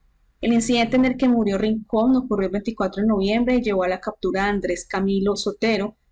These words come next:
un joven de veintisiete años, como presunto autor de los hechos. Sin embargo, Sotelo no ha aceptado los cargos, según informó la Fiscalía General de la Nación.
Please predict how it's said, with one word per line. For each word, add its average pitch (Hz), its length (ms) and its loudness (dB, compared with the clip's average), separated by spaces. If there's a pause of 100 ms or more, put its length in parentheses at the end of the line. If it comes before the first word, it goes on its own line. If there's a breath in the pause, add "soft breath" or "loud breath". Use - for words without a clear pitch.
un 247 120 4
joven 254 280 4
de 240 100 0
veintisiete 214 680 -2
años, 220 520 -2 (240)
como 202 540 0
presunto 233 540 -2
autor 208 400 -2
de 190 100 -2
los 180 220 -2
hechos. - 420 -4 (280)
Sin 180 180 -6
embargo, 233 500 -2 (160)
Sotelo 214 460 -2
no 226 200 2
ha 226 40 2
aceptado 226 560 0
los 190 200 -4
cargos, 185 360 -2
según 190 400 -4
informó 196 680 -2
la 196 120 -4
Fiscalía 180 500 -4
General 185 400 -4
de 185 80 -4
la 180 140 -2
Nación. - 340 -8